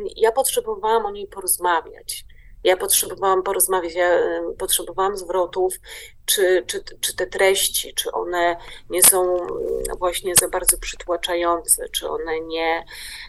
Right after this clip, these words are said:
em, nie, nie, nie, nie spowodują, że czytelnik będzie chciał zarzucić książkę, odwrócić się od niej, czy, mm, ja potr-, przede wsz-, nade wszystkim chciałam skonstruować książkę klarowną,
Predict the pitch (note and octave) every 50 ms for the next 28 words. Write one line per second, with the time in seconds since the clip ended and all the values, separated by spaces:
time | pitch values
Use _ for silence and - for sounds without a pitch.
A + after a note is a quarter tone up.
0 | - - - - E3+ E3 E3 E3+ E3+ E3+ E3+ E3 E3+ E3 E3 E3+ E3+ E3 E3+ E3+
1 | E3+ E3+ - F3 F3 F3 F3 F3+ F3+ F#3 F3 F3 - - - F#3+ F3+ F#3 F3+ F#3
2 | F#3+ F#3+ F3+ F3 F3+ F3+ F#3 - - - - F#3+ F#3+ F3 F3+ F3+ E3 - - F#3+
3 | F3+ F3+ - F3+ F3 - F#3 F3+ F3+ F3+ F3+ F3+ - F#3 G3 - - - - -
4 | - - F#3+ E3+ F3 - - - - E3+ - - F3+ F#3 F#3+ - - - - -
5 | - - F3 E3 E3 E3 E3 E3+ E3+ E3 - - F3+ F3 E3+ E3+ - - - -
6 | - - - - - - - - - - - - - - - G4 - - - -
7 | - - - - - - - - - F#4+ G#4+ G4 G4+ G4 - - - - - G3
8 | G3+ G3 - G4+ - A3 A3 - - - - - - - - - - - - -
9 | - - - - - - - - - - - - - - - - - - G3+ F#3+
10 | - - - - G3 F#3 - - G3 F#3 F3+ E3 D#3+ D#3+ - F3 F3+ F3+ - -
11 | - - - - - - - - - - F#3 D3+ - - G3 F#3+ - - G3 G3
12 | G3+ G#3 G#3+ G#3+ G#3+ - - - D#3 C3+ - - -